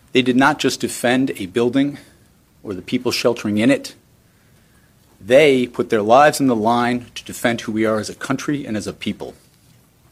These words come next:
They defended the very institutions and principles that define the United States.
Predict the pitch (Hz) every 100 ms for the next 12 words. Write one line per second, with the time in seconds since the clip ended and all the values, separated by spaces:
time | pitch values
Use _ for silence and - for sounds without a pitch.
0 | _ _ _ _ _ _ _ _ _ _
1 | - 139 135 - 143 123 113 131 135 131
2 | 156 - 151 - 156 - 131 - 117 -
3 | 113 - - 95 - 104 98 - 113 113
4 | 107 98 - _ 98 98 - - - 85
5 | 76 -